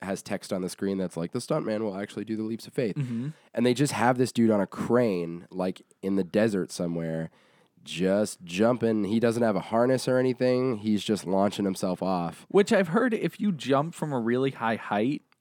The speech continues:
Speaker 1: You can pass out.
Speaker 2: Right, and you could die from the fall, not from landing. Like,
Speaker 1: Right, right.
Speaker 2: like, it would just be,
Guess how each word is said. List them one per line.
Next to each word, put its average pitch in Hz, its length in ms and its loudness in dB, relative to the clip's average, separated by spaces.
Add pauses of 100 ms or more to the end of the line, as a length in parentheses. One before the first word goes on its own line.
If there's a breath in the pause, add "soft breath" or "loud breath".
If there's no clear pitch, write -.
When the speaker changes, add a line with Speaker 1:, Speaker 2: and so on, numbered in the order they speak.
Speaker 1:
You 92 80 -12
can 156 300 0
pass 90 360 -2
out. 92 200 -2 (100)
Speaker 2:
Right, 165 380 6
and 123 260 0
you 127 120 2
could 123 240 0
die 113 260 6
from 113 220 -4
the 95 100 -2
fall, 117 560 4
not 101 300 0
from 95 200 -6
landing. 95 440 -2
Like, 101 140 4
Speaker 1:
Right, 92 100 4
right. 95 200 4
Speaker 2:
like, 117 220 2
it 117 120 2
would 110 120 0
just 117 200 -4
be, 95 280 0